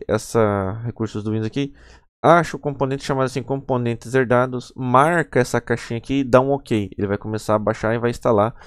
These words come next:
essa questão do Direct Play ali, e é pra parar de dar erro e é pra funcionar de fato, tá? Assim a gente espera, né? Agora o Icaro parou de carregar, mas eu espero que não tenha dado nenhuma tela preta. Vamos ver se ele vai desbugar aqui.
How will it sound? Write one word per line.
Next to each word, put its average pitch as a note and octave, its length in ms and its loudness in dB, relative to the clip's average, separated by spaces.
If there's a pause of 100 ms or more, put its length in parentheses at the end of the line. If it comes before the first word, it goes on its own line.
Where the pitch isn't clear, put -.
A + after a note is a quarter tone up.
(380)
essa G#2 160 2
questão A2+ 320 -4
do A#2 120 -4
Direct G#2+ 440 -2
Play A2+ 240 0
ali, A2 200 -2 (340)
e C3 160 6
é B2+ 160 8
pra C3 160 0
parar A2+ 480 6
de A#2 100 -2
dar A2 220 4
erro G#2+ 480 0
e G2+ 160 -2
é G2 140 4
pra F#2+ 260 -4
funcionar G2 580 -2
de F#2 140 -8
fato, - 560 -8 (240)
tá? D#2+ 220 -10
Assim G2 400 -4
a G2+ 80 0
gente G2 260 -6
espera, - 560 -4 (100)
né? D#2+ 140 -12 (100)
Agora G2 480 4
o G2 240 2
Icaro F#2+ 320 -6 (440)
parou G2 180 0
de F#2+ 80 -4
carregar, G2+ 260 2
mas A2 180 -2
eu - 20 -4
espero G2+ 320 -2
que F#2+ 180 -10 (560)
não A2 160 0
tenha A2 160 0
dado G2+ 180 0
nenhuma G2+ 220 -2
tela G2+ 220 0
preta. A#2+ 320 -2
Vamos G2+ 160 -6
ver G#2 100 0
se G2+ 140 -4
ele F#2 120 -2
vai F#2+ 140 -2
desbugar G#2 680 0
aqui. B2+ 340 -8